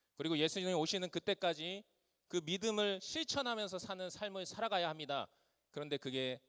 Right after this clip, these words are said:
내 힘으로 되는 게 아니라 내 힘으로 되지 않을 때 "주님, 제게 그 믿음을 가득 채워 주시옵소서." 하고 기도할 때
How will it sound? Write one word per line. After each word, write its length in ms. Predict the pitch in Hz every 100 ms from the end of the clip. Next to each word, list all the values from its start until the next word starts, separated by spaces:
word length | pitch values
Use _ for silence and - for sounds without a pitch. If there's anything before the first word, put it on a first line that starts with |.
| _ _
내 280 | - 113 135
힘으로 240 | 143 139 123
되는 220 | 113 110
게 100 | 98
아니라 300 | 73 73 85 _ _ _ _ _ _ _ _ _ _ _ _ _ _ _ _ _ _ _ _ _ _ _ _
내 160 | 110 131
힘으로 220 | 139 139
되지 240 | 123 120
않을 180 | 127 110
때 280 | - 98 87 _ _ _ _ _ _ _ _
"주님, 480 | - 147 143 113 87 _ _ _ _
제게 300 | - 117 120
그 400 | - 120 117 113 - _ _ -
믿음을 400 | 123 123 123 120
가득 320 | - - -
채워 260 | - 135
주시옵소서." 580 | 113 85 - 78 78 - _ _ _ _ _ _ _ _ _ _ _ _
하고 220 | - 107
기도할 460 | - - 104 101 92
때 320 | - 87 113